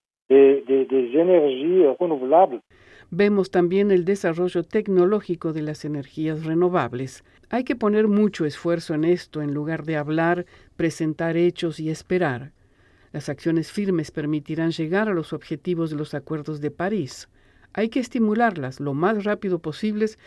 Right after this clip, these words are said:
Speaker 2: y confiar en las soluciones tecnológicas.
Speaker 1: Euh, il faut, euh, les encourager le plus rapidement possible, y compris les solutions technologiques.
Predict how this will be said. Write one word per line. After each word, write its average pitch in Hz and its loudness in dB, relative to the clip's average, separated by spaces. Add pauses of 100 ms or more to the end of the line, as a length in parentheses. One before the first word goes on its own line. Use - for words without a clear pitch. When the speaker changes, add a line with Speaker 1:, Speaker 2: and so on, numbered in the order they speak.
(180)
Speaker 2:
y 220 -4
confiar 240 0
en 165 0
las 143 -8
soluciones 156 -4
tecnológicas. 165 -4 (440)
Speaker 1:
Euh, 131 6
il 135 -2 (140)
faut, 196 6
euh, 139 6
les 120 -4
encourager 151 4
le 135 -4 (100)
plus 170 0
rapidement 139 -4
possible, 113 -8
y 147 -2
compris 165 2
les 151 0
solutions 143 -2
technologiques. 120 -6